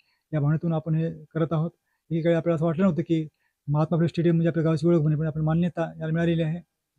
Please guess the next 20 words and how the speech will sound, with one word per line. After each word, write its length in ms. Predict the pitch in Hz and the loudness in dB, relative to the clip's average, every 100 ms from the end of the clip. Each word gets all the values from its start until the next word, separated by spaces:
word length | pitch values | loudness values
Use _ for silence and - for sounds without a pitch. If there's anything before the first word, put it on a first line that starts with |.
| - | -4
गेली 100 | 165 | -2
अनेक 220 | 170 180 | 0 2
वर्षे 220 | 175 - | 0 0
आपले 320 | 175 160 165 160 _ _ _ _ _ _ _ 151 | -4 -4 -8 -12 _ _ _ _ _ _ _ -6
इथे 160 | 175 | 0
अनेक 200 | 160 160 | 0 0
प्रकारचे 260 | 156 160 151 | -2 -2 -2
सामने 300 | 156 160 170 | 0 2 2
होतात 160 | 165 | 2
त्या 100 | 170 | 0
मैदानावर, 360 | 156 160 170 165 - _ _ _ - | 0 2 0 -2 -8 _ _ _ -4
परंतु 180 | 165 170 | 0 2
आपल्याला 180 | 170 | 2
ही 60 | 170 | 2
वा-, 180 | 175 165 | 2 0
ही 120 | 160 | 0
व्याप्ती 280 | 165 - 165 | 0 2 2
वाढवायची 400 | 160 180 170 160 | 4 6 4 2
आहे. 100 | 143 | -2
केवळ 540 | _ _ _ 170 170 | _ _ _ -2 -2